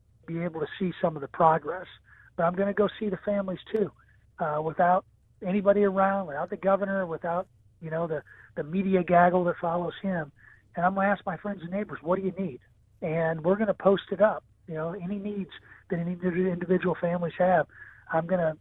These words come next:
make sure that we try and pair them with the resources we need. That's how I'm gonna spend the rest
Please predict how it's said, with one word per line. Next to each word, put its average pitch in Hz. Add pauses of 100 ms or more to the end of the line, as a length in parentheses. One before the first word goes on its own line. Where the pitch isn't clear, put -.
make 170
sure 175
that 165
we 160 (120)
try 170
and 156
pair 185
them 165
with 160
the 151
resources 156
we 151
need. 147
That's 165
how 190
I'm 170
gonna 156
spend 151
the 147
rest 151